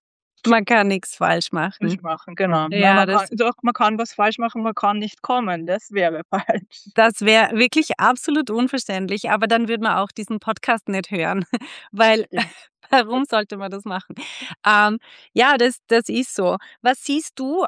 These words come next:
Speaker 1: als, wenn jetzt jemand zum Beispiel den Podcast hört und sagt, "Boah, aber ich nehm da schon so viel mit", was ist denn dann der Mehrwert vom Club effektiv?
Speaker 2: Also der Mehrwert vom Club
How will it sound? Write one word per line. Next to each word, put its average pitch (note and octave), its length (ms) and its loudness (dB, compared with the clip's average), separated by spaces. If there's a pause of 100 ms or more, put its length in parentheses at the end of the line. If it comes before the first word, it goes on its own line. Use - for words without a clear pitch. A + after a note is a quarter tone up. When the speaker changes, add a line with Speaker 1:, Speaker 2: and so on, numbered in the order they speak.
Speaker 1:
als, A#3 720 2
wenn A3+ 260 -2
jetzt C4+ 320 -4
jemand B3 280 -6
zum C4 100 -6
Beispiel A#3+ 240 -4
den A3+ 100 -4
Podcast B3 720 0
hört A3+ 640 2
und A3 260 -6
sagt, G#3 300 -2
"Boah, A#3+ 120 2
aber B3 160 2
ich - 140 -8
nehm A#3 320 -2
da A#3 300 -6
schon C4+ 240 -2
so B3 300 -2
viel B3 400 2
mit", C4+ 520 0 (440)
was B3 160 0
ist - 340 0
denn D#4 200 4
dann B3+ 180 4
der A#3 100 2
Mehrwert A3 560 2
vom G#3 300 -4
Club F#3+ 400 0 (100)
effektiv? - 960 0 (200)
Speaker 2:
Also F3+ 260 -4
der F3 120 0
Mehrwert F3+ 440 2
vom F3 200 -6
Club F#3 240 2